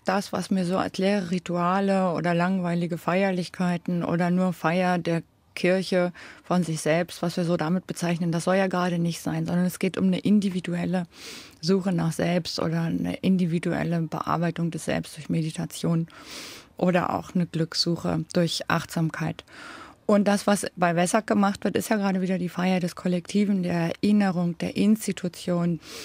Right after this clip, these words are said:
Es wird zum Ausdruck gebracht, die Verbindung von Individuum mit dem Kollektiv, aber auch mit der Institution der Tempel.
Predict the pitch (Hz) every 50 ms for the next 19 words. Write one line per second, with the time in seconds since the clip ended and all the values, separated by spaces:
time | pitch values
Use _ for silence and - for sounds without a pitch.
0 | - - - - - 180 - - 208 - - 202 - - 170 180 - - 196 -
1 | - 196 180 196 196 190 - 208 180 - 190 175 160 _ _ - 208 214 226 226
2 | 220 202 196 190 190 175 - - - 202 196 190 190 190 185 - - - - -
3 | - - - 202 202 185 185 170 196 214 233 - 247 208 208 208 214 208 208 -
4 | 247 214 208 - - 196 190 175 - - 220 254 - - - 190 180 185 180 -
5 | - - 180 208 240 - - - 208 202 196 - _ - 190 185 185 180 - -
6 | 196 196 - - - 175 - 190 - - 202 196 202 202 175 165 160 - - -
7 | 165 170 165 - 160 160 160 165